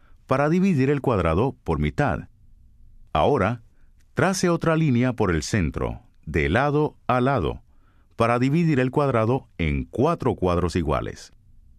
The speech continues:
En el primer cuadrante, escriba un pensamiento o sentimiento sobre el cáncer que no le haya dicho a nadie. En el segundo cuadrante, escriba algo que lo haga sentir muy bien con su vida.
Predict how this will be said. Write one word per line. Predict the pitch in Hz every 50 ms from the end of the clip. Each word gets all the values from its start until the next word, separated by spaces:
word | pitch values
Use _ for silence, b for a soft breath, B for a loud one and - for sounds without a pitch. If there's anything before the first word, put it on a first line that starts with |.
| - - - - - - - - -
En | 143 139 135
el | 131
primer | 123 - 131 170 202 202 165
cuadrante, | 156 127 107 95 90 82 71 67 71 65 60 62 - _ _ - - -
escriba | 76 71 - - 113 120 110 110
un | 113 113 101
pensamiento | - 113 110 104 - 120 120 123 123 117 101 90 - 135 139 131
o | 120 87 73 69
sentimiento | - 92 85 80 - 73 82 107 151 165 117 80 - 107 113 117
sobre | - 101 85 80 78 76 69
el | 67 65
cáncer | - 131 131 113 107 - 110 107 107 - _ _ - - - -
que | - 131
no | 143 170 185 180
le | 151 131 131
haya | 143 139 123 104 95
dicho | 123 147 120 - - 143 127 104
a | 80 67
nadie. | 69 78 78 71 - 64 64 62 57 - - - - - - - - - - - - - - - - - - - - -
En | - 107 98 92
el | 80
segundo | - - 78 76 80 76 82 90
cuadrante, | - 123 117 117 135 165 170 135 110 - 65 60 - b b b b b b b b
escriba | b 87 - - 127 131 135 131 120 117
algo | 107 110 110 139 135
que | - - 113 90 78 73 65
lo | 67 73 80 104
haga | 151 180 190 190
sentir | 180 180 170 156 135 - - 165 165 160 151 - - -
muy | 110 120 151 185 202 180
bien | 113 104 104 107 107
con | 104 107 101
su | 95 - 117
vida. | 113 165 156 98 71 62 60 -